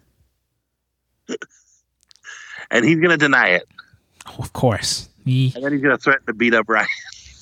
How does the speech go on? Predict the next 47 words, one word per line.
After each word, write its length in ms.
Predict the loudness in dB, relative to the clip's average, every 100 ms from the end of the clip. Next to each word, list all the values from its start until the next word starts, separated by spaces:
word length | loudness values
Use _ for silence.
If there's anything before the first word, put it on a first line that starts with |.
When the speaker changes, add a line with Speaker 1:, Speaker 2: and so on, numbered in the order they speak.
| _ _ _ _ -6
Speaker 2:
Oh, 160 | -4
that's 240 | -2 -2 -4
the 60 |
best. 240 | -8 -6 -2
The 80 |
best 340 | 0 0 0 0
is 160 | -2
when, 460 | 0 2 2 2 -2 -10 -20 _ 0
uh, 280 | 2 2 -2 -2 0 0 -4 -6 -12
<laughs> 640 | -20 -20 -20 -20 -20 _
whenever, 500 | 0 2 2 4 4
like, 300 | 4 0 0
you'll 100 | -2
be 60 | -2
like, 140 | 0
"Hey, 160 | 0 2
Rick," 440 | 4 2 0 -8 -12 -6
like, 140 | -2
"Ryan 300 | -2 0 -2
said 120 | -2
he 60 | -4
could 140 | -2
beat 220 | -4 -2
you 120 | 0 2
up." 320 | 2 0 -8 _ _ _ _ _ _ _ _
And 100 | -6
he'll 60 | -2
be 100 | -2
like, 200 | -2 -2
"Yeah, 140 | 0
right, 180 | 2 2
I 40 | 0
can 120 | 0
kick 200 | -2 0
his 160 | 0 2
ass. 480 | 2 0 -2 -6 -10 _ _ _ _
I 80 | -4
can 80 | 0
kick 200 | -2 0
my 120 | 0
son's 320 | 0 0 0
ass." 460 | 2 2 0 -4 -10 _ _ _ _ _ _
And 160 | -2 0
he'll 160 | 2
always 240 | 2 2 2
be 100 | 0
like, 240 | 0 -2